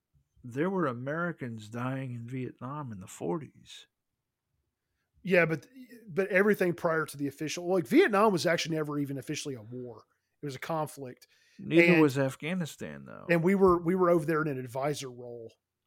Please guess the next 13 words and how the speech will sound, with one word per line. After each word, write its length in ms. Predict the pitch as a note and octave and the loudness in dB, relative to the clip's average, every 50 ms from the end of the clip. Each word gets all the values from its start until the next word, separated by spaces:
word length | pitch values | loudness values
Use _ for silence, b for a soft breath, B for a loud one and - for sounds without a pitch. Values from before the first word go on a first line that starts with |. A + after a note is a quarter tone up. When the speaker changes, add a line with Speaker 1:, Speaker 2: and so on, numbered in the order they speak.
| C#3+ - - - | -20 -18 -8 -6
Speaker 2:
um, 640 | C#3 C3+ C3 B2+ B2+ B2+ A#2+ A#2 A#2 A#2 A2+ A#2 _ _ _ _ _ _ - D3 | -4 -4 -2 -4 -6 -8 -10 -12 -14 -14 -16 -18 _ _ _ _ _ _ -12 -8
before 400 | D3 C#3+ - - D3+ D3+ C#3 C3 | -8 -8 -6 -4 -4 -4 -2 -4
that, 240 | C3+ C3 B2+ C3+ D#3+ | -6 -8 -8 -8 -8
and 120 | C#3+ D3 | -6 -4
that 100 | D3 D3 | -4 -4
was, 140 | D3+ C#3+ C3 | -4 -4 -6
like, 160 | C#3 C#3 - | -8 -10 -8
in, 180 | C#3+ C#3 C3 C3 | -10 -10 -10 -10
you 100 | D3+ C#3 | -10 -10
know, 120 | C3 C3 | -10 -10
sixty-three 1300 | - - - - C#3+ - - D3+ C3+ - _ _ _ _ _ _ _ _ - D#3 C3+ C#3+ C#3 D#3 D3 D3 C#3+ | -10 -10 -12 -10 -12 -12 -14 -16 -18 -18 _ _ _ _ _ _ _ _ -12 -12 -10 -8 -6 -4 -4 -4 -4
or 120 | C3+ A#2+ | -6 -8
four, 500 | - - D3+ C#3+ D3 D3+ D3+ D3 C#3+ | -10 -10 -8 -6 -6 -6 -6 -6 -10